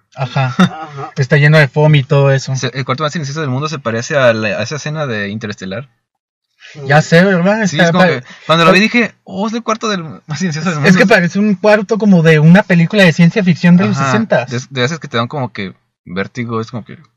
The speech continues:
Speaker 3: wow.
Speaker 1: Es como las de Kubrick.
Speaker 3: Ajá.
Speaker 1: Es que pa-, es que sí parece de dos mil uno.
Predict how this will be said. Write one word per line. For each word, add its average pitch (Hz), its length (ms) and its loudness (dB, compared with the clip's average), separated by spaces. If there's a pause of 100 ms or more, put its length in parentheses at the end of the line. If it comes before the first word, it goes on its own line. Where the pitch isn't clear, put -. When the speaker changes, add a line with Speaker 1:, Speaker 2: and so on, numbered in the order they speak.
Speaker 3:
wow. 55 800 -16
Speaker 1:
Es 160 140 2
como 185 160 6
las 165 160 4
de 135 100 2
Kubrick. 151 580 -2 (120)
Speaker 3:
Ajá. 120 420 -6 (320)
Speaker 1:
Es 196 140 -2
que 214 80 4
pa-, 196 140 -2
es 170 260 4
que 196 80 2
sí 196 140 0
parece 185 400 2
de 170 100 4
dos 139 180 0
mil 160 240 4
uno. 147 300 2